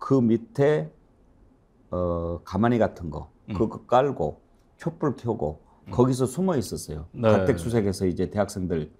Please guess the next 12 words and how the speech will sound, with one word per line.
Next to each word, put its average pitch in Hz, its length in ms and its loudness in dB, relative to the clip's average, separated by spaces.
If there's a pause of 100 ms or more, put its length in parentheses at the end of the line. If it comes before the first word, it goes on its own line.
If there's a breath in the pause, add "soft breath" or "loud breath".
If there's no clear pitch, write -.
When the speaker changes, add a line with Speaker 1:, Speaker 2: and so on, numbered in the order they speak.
(240)
Speaker 1:
잡아간다고 87 540 -2
그래가지고 80 500 -6
Speaker 2:
네. 87 560 -6 (1000 soft breath)
Speaker 1:
그때 170 840 4
우리 120 480 2 (260)
광주 131 760 2
시민들이 113 920 0
가장 - 500 -2
힘들었던 170 680 2
게 104 100 4
뭐냐면 87 760 -2
Speaker 2:
음. 80 240 -8